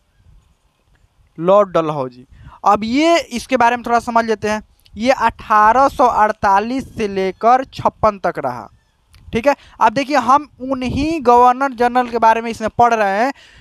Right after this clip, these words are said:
जिन्होंने साम्राज्यवादी नीतियों को बहुत आगे बढ़ाने में मदद की,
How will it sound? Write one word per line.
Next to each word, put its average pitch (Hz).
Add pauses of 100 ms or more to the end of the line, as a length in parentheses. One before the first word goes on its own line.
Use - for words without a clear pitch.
(200)
जिन्होंने 262
साम्राज्यवादी 247
नीतियों 247
को 254
बहुत 196
आगे 208
बढ़ाने 214
में 196
मदद 185
की, 170